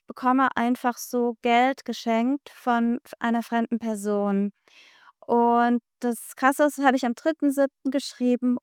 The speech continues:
und am achtundzwanzigsten siebten habe ich einfach tausend Euro geschenkt bekommen. Oder, ähm, was war da noch? Je-, oh, auch jemand von früher,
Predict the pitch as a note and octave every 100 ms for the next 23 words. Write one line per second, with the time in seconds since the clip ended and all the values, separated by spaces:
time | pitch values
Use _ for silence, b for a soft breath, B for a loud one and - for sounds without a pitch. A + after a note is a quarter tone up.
0 | - A3+ A3+ A3+ - A3 A3+ A3+ A#3+ A#3+
1 | _ - D4 D4 C#4 B3+ B3 A#3+ - A3+
2 | A3 A3+ - A#3 A3+ G#3+ A3 A3 G#3+ G#3+
3 | A3+ - A3 G#3 G#3 - F#3+ G3 G#3 -
4 | G#3 - - - G3+ G3+ G3+ - b b
5 | b b - A#3+ A#3+ A#3+ A#3+ A#3 A#3 A3+
6 | A3+ _ _ _ _ _ _ _ _ -
7 | A#3+ A#3 A#3 A#3 A#3 A3+ - A3 A3 A3
8 | B3+ D4 - B B B3 - - G#3 G#3
9 | - A3 A3 - - A3+ B3 B3+ C4 B3
10 | B3 A#3 - - C#4+ C#4 A#3 B3